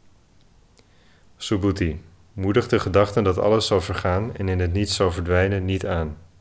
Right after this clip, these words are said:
Een verlichte zal zoiets niet beweren. Subhuti, bodhisattva's mogen niet gehecht zijn aan de beloning die ze krijgen voor hun verdiensten.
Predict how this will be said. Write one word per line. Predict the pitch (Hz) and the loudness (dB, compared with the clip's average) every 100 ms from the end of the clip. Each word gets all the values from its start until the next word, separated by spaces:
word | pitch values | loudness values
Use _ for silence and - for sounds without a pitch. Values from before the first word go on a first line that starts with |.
| - _ - _ _ - | -20 _ -20 _ _ -10
Een | |
verlichte | 90 95 95 104 104 | -4 0 0 0 0
zal | 90 95 | 2 2
zoiets | 92 95 90 - | 2 0 -2 -2
niet | 92 | -4
beweren. | 87 90 85 78 73 73 - - - _ _ _ - - _ _ _ _ _ _ - _ - - - - _ _ | -2 0 0 -2 -6 -12 -18 -20 -20 _ _ _ -20 -20 _ _ _ _ _ _ -20 _ -20 -20 -20 -20 _ _
Subhuti, | - - 92 98 90 82 78 - - - | -8 -4 0 0 0 -4 -6 -16 -20 -8
bodhisattva's | 92 92 90 104 98 120 117 | -2 0 2 2 2 2 2
mogen | - 87 90 | 0 -2 0
niet | 98 104 | -2 -2
gehecht | 90 98 107 | 0 0 0
zijn | - 101 107 - | 0 -2 -2 -4
aan | 87 | -2
de | |
beloning | 82 87 98 104 101 | 0 2 2 0 0
die | 87 | -2
ze | 90 | -2
krijgen | 87 90 90 98 90 | 0 0 0 -2 -6
voor | - 90 85 | -4 -2 0
hun | 87 | 0
verdiensten. | 98 95 90 - 80 | -2 -2 -2 -4 -8